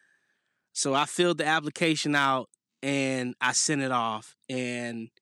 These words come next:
that summer, um, like, right after graduation, I got my acceptance letter and they were like, "Just come,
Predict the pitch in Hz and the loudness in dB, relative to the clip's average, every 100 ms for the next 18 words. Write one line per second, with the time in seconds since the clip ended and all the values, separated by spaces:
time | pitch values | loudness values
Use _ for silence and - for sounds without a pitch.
0 | _ _ _ _ _ _ _ 120 151 165 | _ _ _ _ _ _ _ -2 0 4
1 | - 185 208 156 165 - _ _ _ _ | 4 4 2 0 -2 -8 _ _ _ _
2 | 147 147 147 143 135 135 139 120 131 151 | 0 2 2 2 0 0 -2 -2 0 2
3 | 165 165 - 165 160 156 156 139 160 170 | 2 0 0 0 2 -2 -4 0 2 2
4 | 165 180 202 - 156 160 _ _ _ _ | 2 4 2 0 -4 -6 _ _ _ _
5 | _ _ _ - 143 147 156 160 156 - | _ _ _ -2 0 2 4 4 4 2
6 | 196 190 170 151 156 147 143 147 - 131 | 0 0 -4 0 2 2 0 -4 -6 -4
7 | 143 160 151 147 139 127 143 - 190 156 | 0 0 0 0 0 -2 -4 -2 0 0
8 | 101 | -4